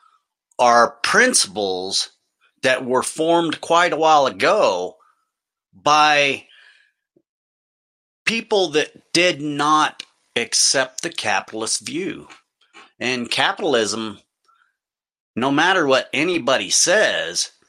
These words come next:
it has helped the world achieve a different status. And I'm talking health. Just the general welfare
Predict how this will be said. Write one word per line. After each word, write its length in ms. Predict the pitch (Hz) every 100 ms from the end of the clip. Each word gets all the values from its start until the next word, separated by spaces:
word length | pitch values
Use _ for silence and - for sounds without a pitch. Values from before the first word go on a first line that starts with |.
| _ _ _ _
it 240 | 123 131 -
has 720 | - 147 165 143 90 82 -
helped 520 | - 110 113 - - _ -
the 120 | 127
world 540 | 113 104 101 101 107 -
achieve 840 | 107 - - 135 139 131 98 87 -
a 180 | 101 98 82 _
different 600 | 165 190 190 113 98 - - _ _ _ -
status. 880 | - - - 147 143 90 69 - - _ _ _ _ _ _ _ -
And 120 | 117
I'm 200 | 139 -
talking 560 | - 170 - 127 104 - - - _ _ _ _ -
health. 580 | - 202 175 - - - _ _ _ _ _ _ _ _ -
Just 300 | 175 - -
the 100 | 151
general 680 | 110 147 165 175 170 135 123
welfare 920 | 147 185 202 - 110 98 95 104